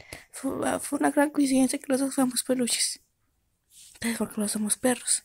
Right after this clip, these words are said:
no lo sé. Investigaremos eso más tarde. Siguiente pregunta. ¿Me pueden enseñar la tele? Oh, sí, te voy a enseñar un juego, pero rápido.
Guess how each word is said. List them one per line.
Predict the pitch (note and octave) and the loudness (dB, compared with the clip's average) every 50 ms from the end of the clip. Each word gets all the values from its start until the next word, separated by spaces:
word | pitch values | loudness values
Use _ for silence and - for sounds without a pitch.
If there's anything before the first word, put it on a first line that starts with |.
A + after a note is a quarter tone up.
| _ | _
no | _ - | _ 0
lo | - G#3 | 4 6
sé. | - - G3 F#3 - _ _ _ _ - - - - - - - - - - - - - _ | 6 4 4 2 -6 _ _ _ _ -16 -16 -16 -20 -20 -20 -20 -20 -20 -20 -20 -20 -18 _
Investigaremos | - - A3+ A3 A3 A3 - - A#3 A3 A#3 B3+ B3+ B3+ B3 B3+ | -2 0 2 2 2 2 2 2 2 2 2 2 2 2 0 0
eso | A#3+ - C4 B3+ | 0 2 2 2
más | B3+ B3 - | 0 0 -2
tarde. | - - F#3+ - - - _ _ _ _ _ _ _ _ _ - - _ _ _ _ - | -4 -4 -6 -6 -10 -14 _ _ _ _ _ _ _ _ _ -20 -20 _ _ _ _ -4
Siguiente | - - - A#3+ A#3 A#3 C4+ C4 C4 B3+ B3+ - - C4 B3+ B3+ | -4 0 2 2 2 4 6 6 6 6 4 4 4 4 4 4
pregunta. | B3 - _ B3 A#3+ B3 B3 A#3+ C4+ C#4+ D4+ D#4+ D#4+ E4 D#4 - _ - C#4+ C4+ C4 C4+ C#4 C#4 C#4 C4+ C4+ C4+ C4 C4 B3+ B3 B3 A#3+ A3+ G#3 F#3+ F#3+ F3+ - - - - - - _ _ _ _ _ _ _ - - - _ _ _ _ | 0 0 _ 2 4 4 4 6 8 8 8 8 6 6 2 -2 _ 2 4 6 6 4 4 4 4 4 6 6 6 4 4 4 4 4 2 0 0 -2 -4 -8 -10 -12 -12 -12 -12 _ _ _ _ _ _ _ -20 -20 -20 _ _ _ _
¿Me | C4 B3 | -4 -2
pueden | - - C#4+ D4 C4+ A#3+ | 4 8 10 10 10 10
enseñar | A3+ A3 A3+ - - G#3 G#3 A3+ - - A#3 - - - _ _ - - - - - _ - - | 10 8 8 6 6 6 6 6 4 0 -2 -4 -6 -12 _ _ -20 -20 -20 -20 -16 _ -10 0
la | - A#3 A#3 A3+ A#3 - A#3+ A3+ | 4 6 6 6 6 4 2 -2
tele? | - - - B3+ B3 B3+ C#4 C#4 B3+ - - - - - - - - - - - - | -2 0 2 2 4 6 6 4 4 2 -4 -10 -8 -6 -6 -6 -8 -10 -12 -4 2
Oh, | - C4 | 4 4
sí, | A#3+ - - C4+ A#3+ | 4 4 2 2 2
te | - B3 | 2 2
voy | B3+ C4+ C4+ | 4 6 8
a | |
enseñar | C4 B3+ B3 - - B3 B3 B3+ B3+ | 8 6 6 4 4 6 8 8 8
un | B3 | 6
juego, | A#3 - C#4+ C#4 C4 A3 G#3+ - | 6 6 6 6 8 6 6 6
pero | - B3+ B3 B3 B3+ | 6 6 6 6 6
rápido. | C4 C4+ B3+ C4 - - - - | 8 6 6 6 2 -2 -4 -4